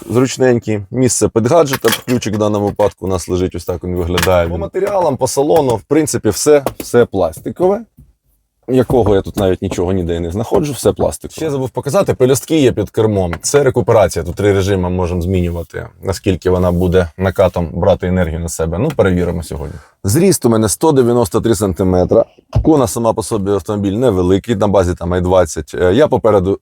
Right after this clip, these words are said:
розвалився, ну, зручно сів, як мені зручно буде їхати. І колінами, звісно, я тоді тут торкаюсь і упираюсь. Тут пластикова така штучка.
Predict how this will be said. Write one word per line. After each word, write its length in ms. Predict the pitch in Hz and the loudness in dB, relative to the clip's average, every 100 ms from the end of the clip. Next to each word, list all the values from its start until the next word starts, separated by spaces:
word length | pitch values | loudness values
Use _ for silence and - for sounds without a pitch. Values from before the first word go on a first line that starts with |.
| - | 0
розвалився, 680 | 123 120 104 90 - 131 | 2 2 2 2 2 0
ну, 180 | - 202 | 0 2
зручно 320 | 120 117 - | 4 2 0
сів, 240 | 92 147 147 | -2 2 2
як 140 | 120 | 2
мені 160 | 117 113 | 0 0
зручно 300 | 113 110 98 | 0 -2 -2
буде 200 | 95 95 | -2 -2
їхати. 320 | 87 92 165 | -2 -2 -2
І 40 | |
колінами, 420 | 156 120 143 120 90 | 2 4 4 4 2
звісно, 340 | 117 - 98 | 0 -2 2
я 140 | 101 | 2
тоді 200 | 98 90 | 2 -4
тут 180 | 95 87 | -4 -2
торкаюсь 520 | 104 98 87 87 85 - | -2 0 2 2 0 -2
і 60 | 95 | -2
упираюсь. 420 | - 95 117 - | 2 4 4 4
Тут 160 | - | 0
пластикова 500 | - 92 - - 82 | 2 2 0 -6 -4
така 300 | - - 87 | -6 -4 -4
штучка. 460 | 87 117 139 - | -4 -4 -4 -6